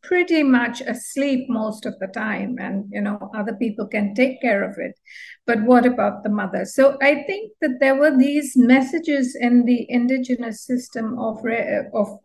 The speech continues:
caring for everyone that I felt were completely absent. And I do think, and I'm not the only one,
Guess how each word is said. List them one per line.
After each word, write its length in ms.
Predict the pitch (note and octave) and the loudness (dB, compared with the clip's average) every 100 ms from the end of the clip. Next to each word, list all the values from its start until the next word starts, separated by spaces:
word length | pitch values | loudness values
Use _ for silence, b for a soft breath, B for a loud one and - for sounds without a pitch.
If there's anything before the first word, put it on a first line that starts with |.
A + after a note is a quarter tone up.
| _ _ | _ _
caring 580 | C4 C4 D4 C4+ A3+ A#3 | 4 6 6 4 2 -2
for 180 | A3+ G#3 - | -2 -2 0
everyone 680 | C4 D4 B3 G#3+ G#3 G#3 G#3+ B B _ | -2 0 0 -2 -2 -4 -8 B B _
that 280 | B3+ B3+ - - _ _ _ - | 4 4 0 -14 _ _ _ -2
I 220 | C#4 D#4 | 2 0
felt 480 | - C4+ B3 A#3+ D#4 | -2 -2 -2 -2 -6
were 140 | - | -8
completely 1000 | - G4+ - - C4+ B3+ D#4 E4+ F4 B3+ A#3 | -8 -8 -8 -2 4 6 4 2 -2 -2 -2
absent. 720 | A#3 A#3+ - - G#3 G3+ - - | 0 0 -4 -10 -8 -8 -12 -4
And 200 | A#3+ B3 | 4 6
I 260 | B3 B3+ B3 | 8 6 4
do 340 | C#4+ D#4+ F#4+ - | 0 2 0 0
think, 300 | C4+ A#3+ G#3 - | 2 2 0 -4
and 340 | A3 A3 G#3+ - _ _ A#3+ B3 | -2 -2 -6 -10 _ _ -14 -4
I'm 180 | A3+ A3+ | -2 -2
not 180 | G#3 - | -4 -4
the 140 | G#3+ | -6
only 260 | G#3 G#3 G3 | -2 -2 -2
one, 320 | A3 A#3+ | -2 -2